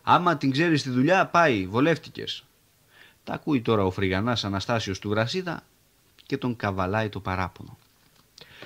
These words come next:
«Για δες ο Μανώλης, ξουραφόριζα». Θα μου πεις, «Εσύ δεν αμολιέσαι στα ίδια. Σαν μαθητή,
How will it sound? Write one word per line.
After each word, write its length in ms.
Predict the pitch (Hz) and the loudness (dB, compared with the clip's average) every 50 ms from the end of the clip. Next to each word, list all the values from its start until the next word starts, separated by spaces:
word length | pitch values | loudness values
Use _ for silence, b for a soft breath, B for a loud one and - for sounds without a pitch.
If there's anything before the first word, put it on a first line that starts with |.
| B B B B B B B B B | B B B B B B B B B
«Για 280 | - 185 - - - - - | -14 -12 -10 -8 -8 -10 -8
δες 280 | - - 139 - - | -8 -6 -6 -6 -6
ο 60 | - 123 | -4 -2
Μανώλης, 720 | 117 113 107 101 98 98 107 110 104 98 - - - - - - _ - - | 0 0 0 0 0 0 0 0 0 -2 -4 -4 -6 -6 -10 -16 _ -20 -20
ξουραφόριζα». 920 | - - - 143 127 113 101 98 - - 123 135 143 143 131 117 113 - - - _ _ _ _ _ _ _ _ B B B B B B | -12 -4 0 2 2 2 2 0 0 0 2 2 4 2 2 -2 -4 -8 -10 -12 _ _ _ _ _ _ _ _ B B B B B B
Θα 120 | B - 165 | B -2 0
μου 160 | 165 160 151 | 0 0 0
πεις, 320 | 180 185 180 - - - _ _ _ _ _ _ _ _ _ - - - | 0 -2 -2 -2 -4 -6 _ _ _ _ _ _ _ _ _ -20 -8 -2
«Εσύ 240 | - 143 139 - 156 | -2 0 0 0 0
δεν 160 | 139 135 135 | 2 2 2
αμολιέσαι 440 | 131 120 110 107 107 113 113 110 110 | 2 2 2 2 4 2 2 0 -2
στα 160 | - - 117 | -2 0 0
ίδια. 360 | 123 127 117 98 87 71 - _ _ _ _ _ _ _ - - - | 2 2 0 0 -4 -4 -6 _ _ _ _ _ _ _ -20 -18 -10
Σαν 200 | - - 127 127 | -2 -2 0 2
μαθητή, 540 | 131 127 120 123 120 117 120 110 - - | 2 0 0 -2 -4 -4 -4 -6 -6 -8